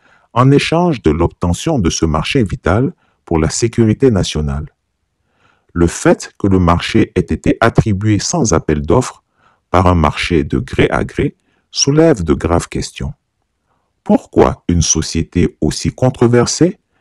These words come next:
a-t-elle été préférée à d'autres entreprises biométriques de réputation internationale ? Pourquoi une procédure aussi opaque pour un contrat aussi stratégique ?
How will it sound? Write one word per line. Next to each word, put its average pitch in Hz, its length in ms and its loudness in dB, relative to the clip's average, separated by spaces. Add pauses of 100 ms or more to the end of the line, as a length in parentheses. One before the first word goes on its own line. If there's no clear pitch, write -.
(200)
a-t-elle 165 380 2
été 92 240 0
préférée 80 720 -2 (100)
à - 140 0
d'autres 85 460 2
entreprises 71 640 -4
biométriques 73 800 -4 (340)
de 78 100 0
réputation 110 720 0
internationale ? 69 800 -4 (1000)
Pourquoi 90 640 0
une 90 160 2
procédure 80 760 0
aussi 80 340 -4
opaque - 480 -2 (240)
pour - 160 -2
un 87 120 2
contrat 117 580 0
aussi 151 260 -2
stratégique ? - 760 -4